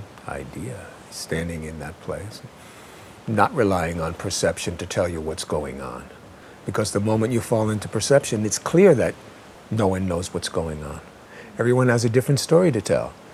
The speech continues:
Is that what we looked at yesterday? Everyone has a different story to tell. It's the nature of perception. I'm gonna read it from Jesus. So it's,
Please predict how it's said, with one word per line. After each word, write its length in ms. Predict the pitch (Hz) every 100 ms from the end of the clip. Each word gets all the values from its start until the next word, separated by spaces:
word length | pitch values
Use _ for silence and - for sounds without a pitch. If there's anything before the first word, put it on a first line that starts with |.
| - -
Is 100 | 104
that 160 | 101 90
what 120 | 110
we 100 | 117
looked 240 | 107 104 104
at 140 | 101
yesterday? 480 | 101 104 - 135 175 - - -
Everyone 400 | 92 101 123 123
has 180 | 92 98
a 60 |
different 340 | 85 90 101 101
story 300 | - 78 95
to 80 |
tell. 360 | 113 110 160 127 82 - -
It's 120 | -
the 100 | 90
nature 440 | 85 92 - 101
of 140 | 101 104 - - - - -
perception. 720 | 101 - 123 - - - 71 - - - - - - - - -
I'm 80 | 87
gonna 180 | 85 87
read 160 | 95
it 100 | 98
from 200 | - 87
Jesus. 540 | 90 95 123 - - - - - - - - - - - - - - - - - - - - - - - - - - - -
So 180 | - -
it's, 240 | 123 104